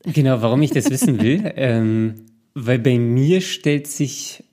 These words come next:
Speaker 1: mittlerweile, habe ich da so ein bisschen Zweifel, dass ich noch weiß, wer ich bin. Weil was, was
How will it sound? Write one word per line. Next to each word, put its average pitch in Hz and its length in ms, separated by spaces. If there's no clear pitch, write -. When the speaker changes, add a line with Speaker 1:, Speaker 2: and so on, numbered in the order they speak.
Speaker 1:
mittlerweile, 135 1040
habe 135 120
ich - 100
da 147 120
so 127 120
ein 123 100
bisschen 131 320
Zweifel, 127 640
dass 117 200
ich 127 120
noch 110 240
weiß, 117 340
wer 120 80
ich 110 200
bin. 113 280
Weil 110 320
was, 139 380
was 139 240